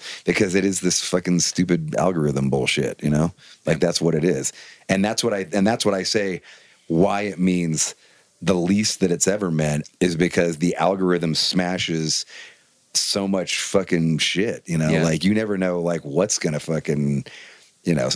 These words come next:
Speaker 1: the most random shit, like, gets twenty thousand fuccking, you know,
Speaker 2: Likes or
Speaker 1: yeah,
Speaker 2: whatever.
Speaker 1: it's fucking,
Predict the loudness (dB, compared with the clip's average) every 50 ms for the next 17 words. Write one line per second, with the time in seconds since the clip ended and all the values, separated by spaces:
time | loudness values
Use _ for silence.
0 | 0 0 2 2 4 2 2 2 2 0 0 0 0 2 4 4 4 2 2 0
1 | 0 0 0 -2 -2 -2 -2 -2 -4 -6 -4 -2 0 0 0 -2 -4 -10 -20 -20
2 | -20 -20 -20 -20 _ _ -10 -4 0 0 0 2 0 -2 -2 -2 -2 0 2 2
3 | 2 2 0 0 0 0 0 0 0 0 2 2 2 2 2 2 0 2 2 2
4 | 2 2 2 2 0 -2 -2 2 2 2 4 2 2 0 0 -2 -2 -2 0 0
5 | 0 2 0 -2 -2 -2 -2 -4 -2 -2 -2 0 0 0 0 0 -2 -2 -2 -6
6 | -8